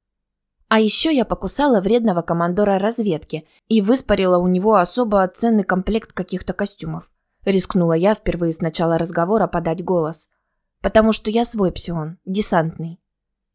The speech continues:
«Что значит покусала?» скептически посмотрел на меня инструктор. «В прямом смысле», усмехнулся Асгор. «Моих её подпоить угораздило.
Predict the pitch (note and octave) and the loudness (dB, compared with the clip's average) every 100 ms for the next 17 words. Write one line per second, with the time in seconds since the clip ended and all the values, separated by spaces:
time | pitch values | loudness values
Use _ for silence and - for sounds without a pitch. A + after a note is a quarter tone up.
0 | _ _ - - - G#3 E3 E3 - - | _ _ -8 -8 -4 -2 -2 -4 -6 -10
1 | - - F#3+ - F3 C3 C3 - _ _ | -10 -8 -6 -2 0 0 -4 -10 _ _
2 | - - F3 - D#3 - - - - E3 | -12 -6 -6 -4 -6 -6 -6 -6 -2 -2
3 | D#3+ D3+ D3+ D#3+ E3 D#3 E3+ - D#3 - | -2 -2 -2 -2 -2 -4 -6 -8 -12 -12
4 | D#3 - _ _ _ _ _ _ _ - | -14 -16 _ _ _ _ _ _ _ -2
5 | - F3+ E3+ E3+ E3 E3 G3 F3 D#3 - | 2 4 4 4 2 0 0 0 -2 -6
6 | - - _ _ F3 - E3 - C#3+ - | -10 -12 _ _ -8 -4 -2 -2 -4 -2
7 | D#3 D3+ - D3 - _ _ _ _ _ | -4 -6 -6 -8 -8 _ _ _ _ _
8 | _ G#3+ A3 A3 A3 - - G3 G3+ G#3 | _ 2 4 6 2 -2 -12 -8 -2 2
9 | G3 F#3+ G3+ - B3+ G#3+ - C#3+ D#3 C#3 | 2 2 -2 2 2 2 -2 -2 0 0
10 | D#3 E3+ C#3 D3 | -4 -8 -8 -10